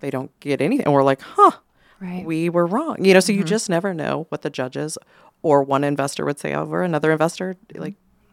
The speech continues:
Speaker 1: be prepared for that no, but keep,
Speaker 2: Yeah.
Speaker 1: keep doing what you're doing. So.
Speaker 2: Well, and I've definitely heard it said before, like, if you're not getting no's, you're doing something wrong because you're not asking, right?
Speaker 3: Yeah. What is it, like, fifteen-to-one ratio? Like,
Speaker 2: I
Speaker 3: for
Speaker 2: think
Speaker 3: every,
Speaker 2: it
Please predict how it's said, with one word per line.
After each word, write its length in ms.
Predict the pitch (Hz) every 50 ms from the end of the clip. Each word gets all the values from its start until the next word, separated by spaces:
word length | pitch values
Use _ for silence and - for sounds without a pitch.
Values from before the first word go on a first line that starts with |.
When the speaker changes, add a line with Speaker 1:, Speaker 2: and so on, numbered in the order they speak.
| _
Speaker 1:
be 80 | - 170
prepared 320 | - _ - - 196 196 -
for 60 | 202
that 140 | 180 190 185
no, 240 | 185 190 190 165 139
but 220 | 131 131 120 -
keep, 340 | - - 143 143 143 139 - - _ _ _ _ _ _ _ _ _ _ _ _ _ _ _ _ _ _ _ _ _ _ _ _
Speaker 2:
Yeah. 180 | 196 190 180 175
Speaker 1:
keep 80 | 165 170
doing 120 | 170 160
what 120 | 156 156
you're 60 | - 156
doing. 300 | 165 156 147 143 139 - _ _
So. 360 | _ - 143 143 147 147 143 - _ _ -
Speaker 2:
Well, 220 | 208 233 226 226
and 140 | 202 214 220
I've 140 | 214 202 -
definitely 280 | 262 262 - 247 220
heard 140 | 208 202 190
it 80 | 160 -
said 200 | - 196 175 170
before, 400 | 175 165 - - 190 180 170 165
like, 200 | 165 160 - -
if 120 | 190 -
you're 120 | 196 185 175
not 260 | 175 170 160 - -
getting 260 | - 190 190 185 185
no's, 260 | 180 175 170 170 170
you're 100 | 165 165
doing 200 | 170 170 165 170
something 280 | 165 - 165 156 151 156
wrong 340 | 170 175 156 - - 180 - - -
because 200 | - - - 214
you're 100 | 208 190
not 140 | 180 151 147
asking, 480 | 143 - - - - - - - 190 175 - - - - - -
right? 260 | - 160 165 170 175
Speaker 3:
Yeah. 140 | - - - 165 - -
What 100 | 165 160
is 80 | 151
it, 40 | 147
like, 160 | 135 127 127 -
fifteen-to-one 580 | 147 143 - - 147 147 135 135 135 135 135
ratio? 460 | 131 127 139 139 - - 135 143 147 147
Like, 180 | 135 131 131 -
Speaker 2:
I 40 | 208
Speaker 3:
for 80 | 160 147
Speaker 2:
think 120 | 147 -
Speaker 3:
every, 100 | 147
Speaker 2:
it 20 | 147